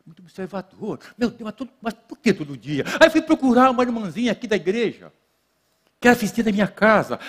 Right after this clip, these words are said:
a tia do, do Felipe, do Felipe Resina, irmã Eulésia. Irmã Eulésia, por quê? Por que todo dia, esta hora,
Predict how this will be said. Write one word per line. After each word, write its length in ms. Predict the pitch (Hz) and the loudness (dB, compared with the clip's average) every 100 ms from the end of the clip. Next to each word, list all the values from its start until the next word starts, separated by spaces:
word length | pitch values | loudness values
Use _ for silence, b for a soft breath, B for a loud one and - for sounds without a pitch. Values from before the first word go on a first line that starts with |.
| B | B
a 120 | 190 | -6
tia 380 | 185 - 226 208 | -4 -2 2 2
do, 340 | 156 165 131 98 b b b | 2 0 0 -4 b b b
do 200 | - 131 | -12 -10
Felipe, 500 | 120 - 120 151 127 107 | -6 -2 0 0 0 -4
do 180 | 92 95 | -6 -16
Felipe 380 | - 120 139 123 | -10 -6 -4 -2
Resina, 600 | 107 95 107 151 90 76 _ _ _ _ _ | -2 -2 -4 -6 -8 -14 _ _ _ _ _
irmã 140 | 143 143 | -12 -8
Eulésia. 680 | 127 117 151 131 101 85 - _ _ _ _ _ _ _ _ _ _ _ _ _ _ _ - | -2 2 4 2 -4 -14 -16 _ _ _ _ _ _ _ _ _ _ _ _ _ _ _ 0
Irmã 140 | 262 | 4
Eulésia, 580 | 285 285 220 - 95 - _ _ _ _ _ _ _ _ _ _ _ _ _ | 8 8 6 2 -10 -20 _ _ _ _ _ _ _ _ _ _ _ _ _
por 160 | - 311 | 0 4
quê? 420 | 311 302 185 107 - | 8 8 6 2 -2
Por 140 | 311 | 0
que 260 | 311 285 175 | 4 4 2
todo 240 | 233 190 | 0 0
dia, 220 | 160 202 | 4 6
esta 240 | 170 - 170 | 4 6 6
hora, 440 | 185 180 156 143 | 8 6 4 0